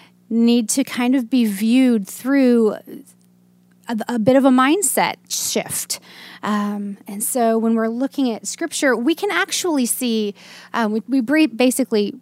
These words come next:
or briefly talked about all three worldviews last time, the fear, power, the guilt, innocence, and the honor, shame culture. And,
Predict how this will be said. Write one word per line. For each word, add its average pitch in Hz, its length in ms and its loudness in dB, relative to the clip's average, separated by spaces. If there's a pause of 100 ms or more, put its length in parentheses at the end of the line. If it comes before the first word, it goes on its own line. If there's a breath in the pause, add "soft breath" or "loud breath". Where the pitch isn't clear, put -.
(240)
or 220 220 -4
briefly 247 400 0
talked - 400 -2
about 202 360 2
all 214 160 0
three 202 680 2
worldviews 196 640 2
last - 240 -4
time, 196 380 -2
the 196 100 -2
fear, 233 260 2
power, 202 400 4
the 190 100 -2
guilt, 190 300 -2
innocence, 185 640 -4
and 190 140 -2
the 190 60 -2
honor, 185 240 0
shame 185 300 -4
culture. 190 420 -8
And, 202 340 -6